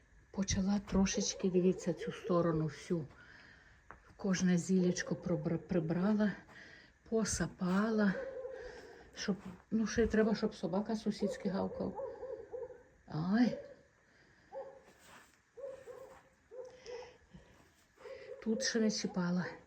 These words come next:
Тут тільки до цих опір куточка, бо вже зробилося гаряче. Зараз піду в хату, поснідаю.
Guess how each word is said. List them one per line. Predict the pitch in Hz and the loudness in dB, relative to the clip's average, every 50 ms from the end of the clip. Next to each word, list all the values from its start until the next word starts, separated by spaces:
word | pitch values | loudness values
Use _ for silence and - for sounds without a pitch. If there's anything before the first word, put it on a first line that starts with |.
| - - - - - - - | -20 -20 -20 -20 -12 -6 -2
Тут | 226 214 220 | -2 -2 0
тільки | - 220 214 214 202 | 0 0 2 4 4
до | 185 190 | 2 2
цих | 190 - - - - | 0 -2 -4 -4 -2
опір | 208 196 - - 180 180 180 147 - - - - - - - - - - - - | -2 -2 0 0 -2 -2 -2 -6 -8 -10 -14 -14 -14 -12 -12 -12 -12 -14 -18 -8
куточка, | - - 214 - 202 180 - - - 160 | -4 -4 -2 0 0 0 0 0 -2 2
бо | 165 196 | 2 4
вже | 202 180 202 226 | 4 4 4 2
зробилося | 208 214 202 190 185 202 190 185 185 - - | 4 4 4 6 6 6 6 4 4 2 0
гаряче. | 185 - 190 196 190 - - 269 294 - - - - - - - - - - - - - - | 0 2 2 2 4 2 2 0 0 -2 -4 -10 -8 -4 -4 -4 -4 -6 -8 -14 -18 -10 -6
Зараз | - 190 208 185 175 175 | -2 0 2 2 2 2
піду | - 196 170 175 | 2 2 2 2
в | 175 | 0
хату, | - - 240 254 - 233 226 | 0 -2 -2 0 2 2 0
поснідаю. | - - 190 - - 208 220 254 285 240 254 247 233 233 | 2 0 -2 0 6 8 10 10 10 10 10 8 8 6